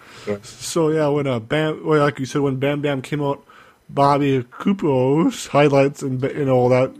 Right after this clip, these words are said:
Speaker 2: Bam Bam was talking from Superstars ten days ago. And, yeah, and a guy named Anthony, I'm not even gonna try to pronounce his last name.
Speaker 1: <laughs> Yeah.
Speaker 2: Gim-,
Speaker 1: Well, I
Speaker 2: Gimpop-
Speaker 1: can't really see it either, so.
Speaker 2: Gim Papa or something like that,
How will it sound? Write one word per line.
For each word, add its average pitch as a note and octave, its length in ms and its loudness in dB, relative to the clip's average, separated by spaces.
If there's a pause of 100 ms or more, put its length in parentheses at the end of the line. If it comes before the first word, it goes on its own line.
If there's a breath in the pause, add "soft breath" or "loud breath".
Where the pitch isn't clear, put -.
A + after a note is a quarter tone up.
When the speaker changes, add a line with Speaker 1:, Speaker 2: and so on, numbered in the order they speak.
(140)
Speaker 2:
Bam C3+ 240 2
Bam C3 280 2
was B2+ 180 -2
talking B2+ 500 0 (240 loud breath)
from B2 160 -8
Superstars C3 720 -2
ten C3+ 180 0
days B2+ 220 4
ago. B2 360 0 (440 loud breath)
And, C#3+ 320 -2
yeah, D#3 160 4
and C3+ 100 4
a B2+ 60 2
guy C#3 200 4
named C3+ 400 0
Anthony, C#3 460 -2
I'm C3+ 100 -4
not C3 100 0
even A#2+ 140 -2
gonna A#2+ 140 -2
try B2+ 140 -4
to B2 80 -2
pronounce B2 320 -4
his A2 140 -6
last A2+ 380 -2
name. A#2 280 -4
Speaker 1:
<laughs> - 680 -4
Yeah. D3+ 380 0 (160)
Speaker 2:
Gim-, D#3 220 -2
Speaker 1:
Well, G3+ 120 2
I A#3+ 40 2
Speaker 2:
Gimpop- A#3+ 100 -8
Speaker 1:
can't - 60 -20 (140)
really E3+ 120 -2
see D3 260 -6
it B2 100 -4
either, A#2 320 -8
so. A#2+ 360 -8
Speaker 2:
Gim C#3+ 300 2
Papa B2 320 0
or B2 240 -2
something A#2 220 -10
like - 80 -14
that, A#2 240 -4